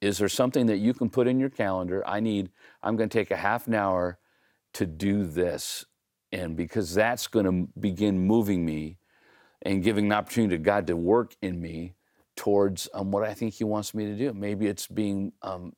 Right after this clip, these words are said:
taking more initiative and reaching out to other people, um, more bold in your faith, in starting spiritual conversations. Uh, man, is there somebody that you can call to grab coffee with?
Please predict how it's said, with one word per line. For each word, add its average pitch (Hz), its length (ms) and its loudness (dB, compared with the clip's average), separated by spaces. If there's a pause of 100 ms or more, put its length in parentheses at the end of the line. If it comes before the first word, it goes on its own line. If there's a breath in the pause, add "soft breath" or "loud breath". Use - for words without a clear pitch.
taking 120 320 -2
more 113 200 4
initiative 127 560 0
and 92 120 -6
reaching 113 360 -2
out 120 160 -4
to 110 80 0
other 101 160 -4
people, 151 580 0 (480 loud breath)
um, 95 220 -4
more 110 180 4
bold 113 640 4
in 117 120 0
your 95 160 2
faith, 143 640 -4 (100)
in 95 260 -2
starting 113 540 2
spiritual 123 400 0
conversations. 143 1080 0 (500 soft breath)
Uh, 95 380 -6 (1080)
man, 131 280 -6
is 107 240 -2
there 104 200 4
somebody 123 460 2
that 104 80 -2
you 113 140 -2
can 117 160 -2
call 127 420 -2 (160)
to 92 380 -4 (340)
grab 117 320 2
coffee 117 380 0
with? 87 400 -2